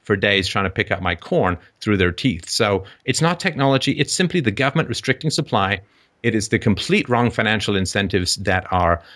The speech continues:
uh, driving people to, to, um, uh, make bad decisions about their health, and they're driving doctors, I think, to not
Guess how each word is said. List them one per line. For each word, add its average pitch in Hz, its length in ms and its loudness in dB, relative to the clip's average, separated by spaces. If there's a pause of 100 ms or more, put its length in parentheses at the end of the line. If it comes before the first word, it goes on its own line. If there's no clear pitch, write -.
(180)
uh, 90 120 4
driving 143 440 2
people 131 260 2
to, 107 360 2
to, 101 420 2
um, 95 340 0 (460)
uh, 101 140 -2
make 123 300 0
bad 151 240 2
decisions 131 480 0
about 107 260 0
their 101 100 -2
health, 107 360 0
and 123 120 0
they're 117 120 2
driving 117 340 0
doctors, 127 400 -4
I 110 60 -4
think, 101 260 -4
to - 100 -6
not 123 320 2